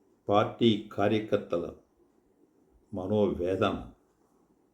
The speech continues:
ఎందుచేతనంటే, వయసులో ఉన్న వ్యక్తి, ఎదుగుతున్న వ్యక్తి, అతను ఒక స్థాయి నాయకుడిగా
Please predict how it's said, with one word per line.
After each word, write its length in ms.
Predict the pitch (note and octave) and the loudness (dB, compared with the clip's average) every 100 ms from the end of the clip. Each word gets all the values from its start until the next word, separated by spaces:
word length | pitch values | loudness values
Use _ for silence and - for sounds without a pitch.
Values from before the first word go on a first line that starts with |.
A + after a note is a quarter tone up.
| _ _ _ _ _ _ _ _ _ - | _ _ _ _ _ _ _ _ _ -6
ఎందుచేతనంటే, 880 | A2+ C#3 D3+ D3+ A2 F2+ - - - _ _ _ _ _ _ _ _ _ _ _ _ _ - | -2 0 2 2 0 -4 -4 -4 -8 _ _ _ _ _ _ _ _ _ _ _ _ _ -6
వయసులో 480 | F2+ A#2 A#2+ E3 D#3+ | 0 2 4 4 4
ఉన్న 120 | C#3 | 4
వ్యక్తి, 560 | G#2 F#2 - A#2+ - - _ _ _ _ _ _ _ _ _ - | 0 -2 -4 -2 -2 -8 _ _ _ _ _ _ _ _ _ -4
ఎదుగుతున్న 520 | G2+ A#2+ C#3 D#3 C#3 | 0 2 2 2 2
వ్యక్తి, 560 | F#2+ E2+ - G#2 - - _ _ _ _ _ _ _ _ _ _ _ _ _ _ _ _ _ _ _ - | 2 -2 -2 -2 -2 -10 _ _ _ _ _ _ _ _ _ _ _ _ _ _ _ _ _ _ _ -10
అతను 240 | A2+ A#2 A2+ | -4 0 0
ఒక 100 | - | -2
స్థాయి 800 | - - A2 D#3 D3+ C#3 - - | -6 0 4 4 4 2 0 -2
నాయకుడిగా 800 | G#2+ B2+ C3 C3+ C3 A#2 - | 0 0 0 0 0 -2 -6